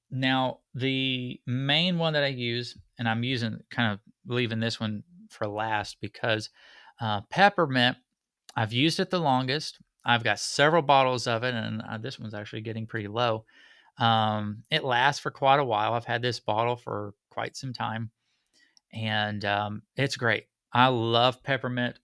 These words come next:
Why I like peppermint and why it's number one is because when, um,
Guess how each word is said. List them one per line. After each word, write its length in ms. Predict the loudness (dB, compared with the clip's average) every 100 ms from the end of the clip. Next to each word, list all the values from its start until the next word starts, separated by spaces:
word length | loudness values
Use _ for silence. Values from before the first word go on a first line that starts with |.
| _
Why 420 | 0 2 4 4 2
I 180 | -2 -4
like 240 | -4 -6
peppermint 460 | -6 -6 -6 -6 -6
and 140 | -8
why 340 | -2 2 2
it's 220 | 2 -2 -4
number 320 | -4 -4 -6
one 400 | -6 -8 -8 -12 _ _ _ _ _ _ -6
is 200 | -4 -2
because 760 | -4 -6 -4 0 2 0 -2 -8 -8
when, 600 | -4 0 0 0 -4 -8 -8
um, 440 | -4 -4 -6 -10